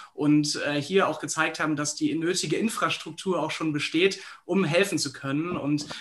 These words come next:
ja, davon ist, äh, leider bis heute keine wirkliche Erwähnung in den,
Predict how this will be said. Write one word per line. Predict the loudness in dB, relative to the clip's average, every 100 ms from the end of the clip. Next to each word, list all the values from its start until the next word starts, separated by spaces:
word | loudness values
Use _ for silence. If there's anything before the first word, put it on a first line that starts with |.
| -14 -16 -20 -12 2
ja, | 4 6
davon | 6 4 0 -2
ist, | -2 -2 -2
äh, | -2 0
leider | 4 4 4
bis | 0 0
heute | 0 -2 -2 -2 -2 -2 -4
keine | -2 -2 -2 -4
wirkliche | -6 -8 -8
Erwähnung | -4 0 0 2 0
in | 0 -2
den, | 0 0 -2